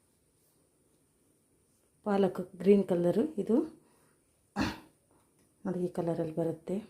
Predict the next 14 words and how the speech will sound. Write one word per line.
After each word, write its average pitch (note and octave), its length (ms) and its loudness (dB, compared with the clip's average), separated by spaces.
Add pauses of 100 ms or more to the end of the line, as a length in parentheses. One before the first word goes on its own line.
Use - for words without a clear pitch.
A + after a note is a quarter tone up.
(240)
ಕಲಸಿದ F3 360 -2
ಮೇಲೆ E3+ 160 0
ನೋಡಿ E3 300 -2
ಹೇಗೆ G#3 280 -10
ಬರುತ್ತೆ E3 300 -6
ಅಂತ, D#3+ 180 -6 (680)
ಚೆನ್ನಾಗಿರುತ್ತೆ, E3+ 580 0 (140)
ಅಟ್ರಾಕ್ಟಿವ್ G#3 540 2
ಆಗಿರುತ್ತೆ. E3+ 500 -2 (1800)
ಹೀಗೆ A3 320 4 (140)
ಬೆಣ್ಣೆ F#3+ 300 4
ಎಲ್ಲ F#3 260 2
ಸ್ಮ್ಯಾಶ್ F3+ 460 -4
ಆದ್ಮೇಲೆ, F3 460 0